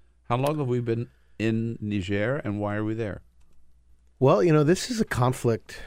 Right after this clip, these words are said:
Speaker 2: or actually really a series of conflicts that the U S military has been, uh, involved with, mostly advising some of these local governments, not just in Niger, but in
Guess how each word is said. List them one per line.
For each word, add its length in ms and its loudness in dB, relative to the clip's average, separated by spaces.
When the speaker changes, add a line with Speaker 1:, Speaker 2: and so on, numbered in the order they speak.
Speaker 2:
or 340 -4
actually 320 -6
really 220 -2
a 40 -6
series 460 0
of 100 -8
conflicts 540 -10
that 160 -4
the 120 -2
U 260 2
S 160 -4
military 480 -2
has 320 -8
been, 500 -4
uh, 400 -10
involved 460 0
with, 420 -4
mostly 540 4
advising 880 2
some 240 0
of 80 2
these 180 -2
local 260 0
governments, 560 -4
not 200 2
just 200 0
in 120 2
Niger, 560 2
but 260 -4
in 400 -2